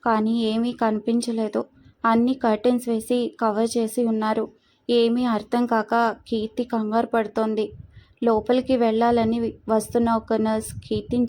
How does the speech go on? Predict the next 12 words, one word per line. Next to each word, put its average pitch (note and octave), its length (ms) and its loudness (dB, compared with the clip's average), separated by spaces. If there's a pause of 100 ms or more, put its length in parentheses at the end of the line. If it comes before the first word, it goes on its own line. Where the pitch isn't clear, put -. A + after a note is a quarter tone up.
చూసి, A#3 400 0 (140)
"మేడం" A3 440 4 (320)
అని A3+ 180 2
పిలుస్తుంది. A3+ 720 -2 (380)
వెనక్కి A#3 360 0
తిరిగి A#3+ 380 0
చూస్తుంది A3+ 420 -2
కీర్తి. G#3+ 540 -4 (540)
"ఏమైంది? C4 680 2 (220)
ఎందుకు A#3+ 340 0
ఇక్కడున్నారు?" C4+ 720 4 (520)
"అది A#3+ 520 0